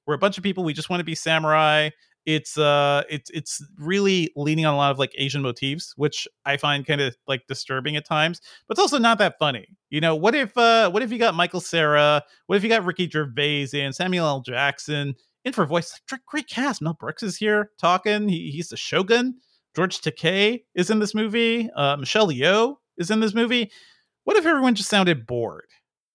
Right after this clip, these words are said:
You know, like, that, that's a good way to make a comedy. I think this movie is not super successful. Um, I've definitely seen worse kids movies, and I think some of the jokes actually do land,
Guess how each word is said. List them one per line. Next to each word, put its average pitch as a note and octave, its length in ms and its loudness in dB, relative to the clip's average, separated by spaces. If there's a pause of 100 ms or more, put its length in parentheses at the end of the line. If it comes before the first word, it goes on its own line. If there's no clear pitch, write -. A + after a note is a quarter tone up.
(300)
You E3 160 0
know, F#3 480 2 (320)
like, E3+ 180 2
that, A#3 160 2
that's - 180 0
a G3+ 60 2
good C#3 160 -2
way A#2+ 140 -8
to A#2 80 -10
make A#2 180 -12
a - 40 -20
comedy. B2+ 560 -8 (400)
I G3+ 120 2
think A#3 160 -4
this A3+ 120 -4
movie F#3+ 220 -2
is D3 100 -6
not D3+ 360 -4
super D3+ 240 -8
successful. D#3 720 -6
Um, C3 200 -2
I've C#3+ 180 -2
definitely E3+ 280 0
seen D#3+ 380 -2
worse D3+ 440 -2 (140)
kids D#3 240 -2
movies, F3+ 380 0
and C#3 60 0
I C3+ 40 -2
think C3+ 180 -6
some - 360 -2
of C4+ 40 -6
the B3 80 0
jokes A#3 300 0
actually G#3+ 380 0
do F#3 260 -2
land, D3 520 0